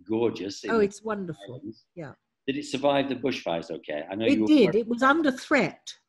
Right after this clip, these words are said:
Speaker 1: Yeah.
Speaker 2: Uh, it's in the Southern Highlands, south of Wollongong in
Speaker 1: Yeah.
Speaker 2: New South Wales.
Speaker 1: Yeah.
Speaker 2: We had fires within thirty K on, uh, both sides of it, but we, we were lucky, we survived.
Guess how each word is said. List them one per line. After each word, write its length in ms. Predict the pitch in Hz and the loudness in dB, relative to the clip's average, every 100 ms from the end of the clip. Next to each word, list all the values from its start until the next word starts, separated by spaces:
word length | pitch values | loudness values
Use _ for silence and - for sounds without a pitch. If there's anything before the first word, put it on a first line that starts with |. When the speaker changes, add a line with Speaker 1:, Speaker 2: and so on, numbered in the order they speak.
| _ | _
Speaker 1:
Yeah. 180 | 196 170 - - | -6 -6 -6 -4
Speaker 2:
Uh, 220 | 214 220 220 | -2 0 2
it's 240 | 262 - | 0 0
in 460 | - 277 285 269 254 | -2 0 0 -2 -2
the 120 | 247 | 0
Southern 340 | 254 285 269 | 2 2 2
Highlands, 840 | 262 262 247 196 165 170 190 - - _ _ _ | 2 2 4 2 0 -4 -6 -8 -14 _ _ _
south 500 | - 262 247 254 - - | 0 4 4 2 -2 -2
of 160 | 208 196 | -2 4
Wollongong 840 | 240 233 180 165 160 139 147 185 - | 6 6 6 0 -2 -4 -6 -8 -6
in 140 | 185 196 | -2 0
Speaker 1:
Yeah. 100 | 214 | 0
Speaker 2:
New 60 | |
South 320 | 202 202 196 214 | -2 -6 -8 -4
Wales. 580 | 196 156 131 127 - - | -2 -2 -4 -8 -14 -16
Speaker 1:
Yeah. 180 | 196 82 - 190 | -8 -8 -8 -8
Speaker 2:
We 180 | 214 | -6
had 340 | 208 254 247 220 | -2 0 0 -2
fires 720 | - 233 220 208 202 - - | 0 0 2 -2 -4 -6 -8
within 380 | 190 214 226 220 | -2 0 0 -2
thirty 360 | 208 240 233 247 | -4 -2 -2 -6
K 520 | - 233 202 151 151 | -6 -4 -2 -2 -2
on, 340 | 175 175 175 180 _ _ _ _ _ _ - | -6 -6 -8 -10 _ _ _ _ _ _ -10
uh, 200 | 175 175 | -6 -6
both 360 | 175 233 226 226 | -4 2 2 2
sides 400 | - 220 196 185 | -2 -2 -2 -4
of 100 | 139 | -8
it, 160 | - - _ | -12 -16 _
but 180 | 180 - _ | -10 -10 _
we, 200 | 185 196 185 - | -4 -2 -4 -4
we 160 | 190 | -4
were 180 | 185 180 | -2 -4
lucky, 380 | 180 190 - 120 | -4 -4 -6 -10
we 140 | 160 165 | -8 -8
survived. 560 | - 170 156 135 131 | -10 -8 -6 -8 -12